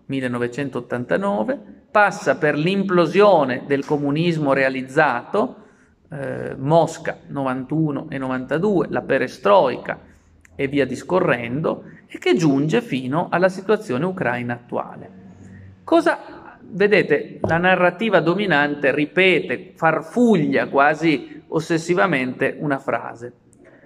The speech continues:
"È nel vero, è nel giusto chi viene aggredito,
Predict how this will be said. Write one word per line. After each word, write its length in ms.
"È 200
nel 240
vero, 760
è 140
nel 220
giusto 480
chi 120
viene 300
aggredito, 760